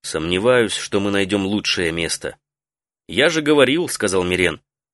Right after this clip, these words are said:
"Она оценивает местность как воин". "У тебя лук, Сидуду".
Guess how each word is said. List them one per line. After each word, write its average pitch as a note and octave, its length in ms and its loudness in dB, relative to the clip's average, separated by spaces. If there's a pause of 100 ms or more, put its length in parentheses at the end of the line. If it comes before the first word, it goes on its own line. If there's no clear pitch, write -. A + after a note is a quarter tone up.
(220)
"Она A#2 300 0
оценивает D#3 560 -2
местность C#3+ 460 -2
как G#2 160 0
воин". F#2 500 2 (1500)
"У F#2 100 -12
тебя F2+ 280 0
лук, A2+ 320 -2
Сидуду". F2+ 540 -8